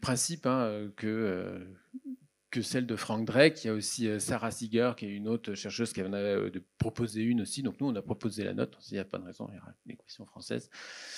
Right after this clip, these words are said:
<coughs> Donc, qui vous donne, euh, la proportion de corps émergents actuellement de la vie aux différents stades. Donc, vous considérez les différents stades. Voilà. Et puis, c'est une fonction de proportion de systèmes stellaires, et cetera, et cetera.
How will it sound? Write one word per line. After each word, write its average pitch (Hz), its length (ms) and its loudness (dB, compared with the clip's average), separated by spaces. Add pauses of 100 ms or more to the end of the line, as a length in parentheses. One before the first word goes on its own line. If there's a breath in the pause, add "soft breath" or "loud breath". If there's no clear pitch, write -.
(300 loud breath)
<coughs> 147 420 12
Donc, 156 140 10
qui - 120 2
vous 139 140 4
donne, 170 260 12
euh, 135 280 10
la 120 180 8
proportion - 560 8
de 143 100 8
corps 151 360 8
émergents 139 420 4
actuellement 127 460 0
de 120 100 4
la 107 160 2
vie 156 380 -6 (240)
aux 123 180 -2
différents 117 400 -8
stades. 104 400 0
Donc, 95 140 -8
vous 101 200 -12
considérez 104 460 -4
les 101 60 -2
différents 92 340 -4
stades. - 340 2 (640 loud breath)
Voilà. 117 340 2
Et 127 80 0
puis, 147 180 -6
c'est - 160 2
une 123 80 2
fonction 110 340 -2
de 127 120 8
proportion 120 520 2
de 113 60 -2
systèmes 107 400 -6
stellaires, 101 400 -4
et 104 60 -8
cetera, 98 360 -8
et 107 80 -10
cetera. 104 400 -4